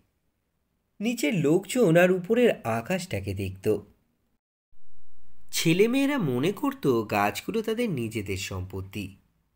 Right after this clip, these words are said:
ফলে কেউ যদি আর কারোর গাছে চড়তে চাইত,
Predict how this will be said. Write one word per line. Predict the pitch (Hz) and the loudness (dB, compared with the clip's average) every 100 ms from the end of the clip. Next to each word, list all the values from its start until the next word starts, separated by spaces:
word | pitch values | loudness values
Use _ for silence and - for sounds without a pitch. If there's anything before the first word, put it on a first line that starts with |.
| _ | _
ফলে | - 85 85 - | -14 -12 -14 -16
কেউ | 90 90 98 | -14 -10 -8
যদি | 117 135 135 | -6 -2 0
আর | 135 | 0
কারোর | 139 147 139 | -2 -2 -4
গাছে | 104 95 95 143 | -2 -2 -2 -6
চড়তে | 147 185 185 | -4 -6 -4
চাইত, | 202 208 208 131 | -2 -2 0 -2